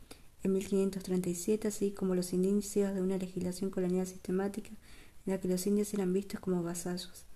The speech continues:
Todos estos acontecimientos, sin embargo, solo fueron elementos parciales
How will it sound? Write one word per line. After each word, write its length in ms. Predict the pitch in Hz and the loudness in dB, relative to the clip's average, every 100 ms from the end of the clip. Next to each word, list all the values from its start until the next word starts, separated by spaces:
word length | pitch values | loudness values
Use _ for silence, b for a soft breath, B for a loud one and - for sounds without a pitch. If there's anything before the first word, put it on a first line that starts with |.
| b b b b - | b b b b -8
Todos 300 | - 220 220 | 0 2 4
estos 240 | 220 220 214 | 2 0 -2
acontecimientos, 800 | 190 185 185 185 185 202 208 | 0 2 2 2 4 4 2
sin 140 | 202 180 | 2 2
embargo, 480 | 175 190 202 208 214 | 4 2 2 0 0
solo 260 | - 208 | 0 0
fueron 340 | 202 202 202 190 | 0 2 4 2
elementos 540 | 175 180 196 202 208 | 2 2 2 0 -2
parciales 760 | - 165 - - 208 220 226 | -4 -4 -4 0 0 2 -2